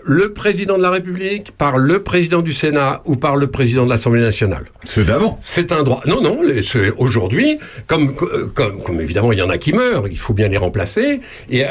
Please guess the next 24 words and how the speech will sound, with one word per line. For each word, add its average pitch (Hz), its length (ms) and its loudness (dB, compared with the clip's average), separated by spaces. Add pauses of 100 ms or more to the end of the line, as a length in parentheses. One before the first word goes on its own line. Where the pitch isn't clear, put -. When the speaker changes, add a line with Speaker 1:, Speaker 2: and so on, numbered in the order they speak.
Speaker 1:
donc, 147 300 0 (280)
il - 500 -2
y 117 40 2
a 107 80 0
trois, 160 500 0
trois 120 300 -2
puissances 226 640 0
en 113 80 2
France - 560 -2
qui 131 220 -2
désignent, 160 840 2
chacun 127 360 -2
leur - 220 0
tour, 214 300 -2 (180)
un 170 100 0
type. 240 300 0 (440)
Donc 107 200 0
le 202 120 2
président 156 300 0
de 123 60 2
la 113 80 2
République 98 420 -2
peut 143 120 2
nommer 104 360 2